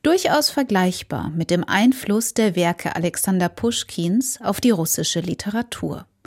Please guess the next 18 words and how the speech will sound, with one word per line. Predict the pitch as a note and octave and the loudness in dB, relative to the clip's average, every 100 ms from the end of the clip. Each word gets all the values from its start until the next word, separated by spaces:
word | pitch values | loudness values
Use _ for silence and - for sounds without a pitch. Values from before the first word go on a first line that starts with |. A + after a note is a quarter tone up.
| - - - - | -18 -16 -16 -2
Geboren | - A3 B3+ B3+ E3+ D#3 E3+ | 2 6 8 6 4 -2 0
wurde | G3+ A3 G3+ | 2 2 4
Welimir | A#3 C#4+ B3+ A#3+ | 4 6 6 6
Chlebnikow | - A#3+ B3+ B3 G3+ - F3 G#3 - | 2 0 2 4 2 2 -2 -2 -4
im | - G3+ | -2 0
Jahr | F#3+ F#3 F#3+ - | 2 2 0 -2
achtzehnhundertfünfundachtzig. | A3 B3 - - A3+ G3+ F#3+ F#3+ G3+ - - - E3+ E3 - G3+ - D#3+ - - - G3 - - - - - - | -2 -2 -4 0 2 4 2 2 -2 -6 -8 -2 0 -2 -4 -4 -4 -10 -8 -8 -8 -10 -16 -16 -16 -16 -16 -12
Und | - F3 | -6 -2
in | F3+ | 0
seinen | F#3+ F#3+ G3+ G3 | 2 4 4 4
wenigen | F#3+ B3+ D#4+ C#4 | 4 4 4 4
Lebensjahren | A3+ G#3 A#3 E3+ - - D#3+ D#3 F3+ B3+ A3+ | 4 2 2 0 -2 -2 -2 0 2 4 4
hat | A3+ - | 0 -2
er | F#3+ F#3+ F#3+ | -2 0 -2
ein | - F3+ F3 E3+ | 0 2 0 0
dichterisches | D4 - D4 B3 A3+ - G#3+ - | -2 2 2 2 2 0 0 0
Gesamtwerk | G3 D#3+ F#3 E4+ - - E3 D#3 - | 0 2 2 0 -2 -4 -2 -2 -4
erschaffen, | E3+ - D#3+ - - A3+ | -4 -2 -2 -4 0 0